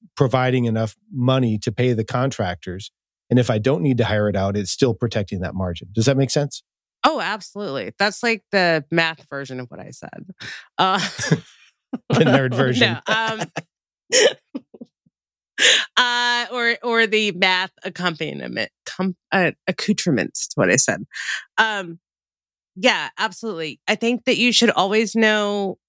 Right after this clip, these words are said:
Speaker 2: or find out how much different things are gonna take you. Now, there are variables and every show is a little bit different,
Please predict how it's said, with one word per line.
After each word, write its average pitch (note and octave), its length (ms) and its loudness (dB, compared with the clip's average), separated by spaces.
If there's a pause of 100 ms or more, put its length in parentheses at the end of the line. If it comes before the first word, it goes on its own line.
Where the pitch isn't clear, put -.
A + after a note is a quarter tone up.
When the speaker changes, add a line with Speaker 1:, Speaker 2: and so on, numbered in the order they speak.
(420)
Speaker 2:
or F3+ 160 2
find G3+ 340 -2
out E3+ 440 -2 (220)
how F#3+ 220 0
much F#3 500 -2 (100)
different E3 480 0 (120)
things D3+ 320 0
are D3 40 0
gonna B2+ 200 2
take G#2+ 280 -6
you. E2+ 320 -6
Now, D3+ 200 2
there D3 260 -2
are D#3+ 200 -2
variables A#2 1000 -10
and A#2 600 -2 (160)
every C#3+ 300 2
show C#3 260 2
is C#3 160 0
a C3 160 2 (160)
little C3+ 180 2
bit C#3 160 2
different, A#2+ 400 0